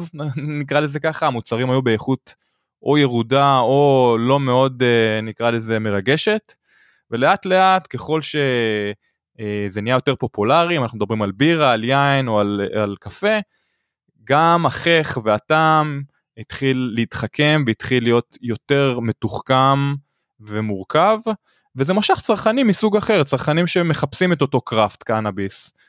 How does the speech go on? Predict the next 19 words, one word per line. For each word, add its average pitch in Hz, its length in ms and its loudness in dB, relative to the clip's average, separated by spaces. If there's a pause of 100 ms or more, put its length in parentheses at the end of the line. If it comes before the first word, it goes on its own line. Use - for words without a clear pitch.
(120)
או 110 120 0
אותו 110 180 0
קראפט - 600 -2
ויין, 113 480 0
או 104 40 0
אותו 107 200 -2
קראפט - 400 -2
קופי. 110 480 -4 (580)
זה 117 80 -8
לא 147 80 -2
מש-, 151 100 -8
קראפט 180 360 -2
זה 135 120 -2
קראפט, 123 420 -2
כן? 151 260 0
מי 156 120 -2
שאוהב 151 260 0
את - 80 -16
קראפט, 170 580 0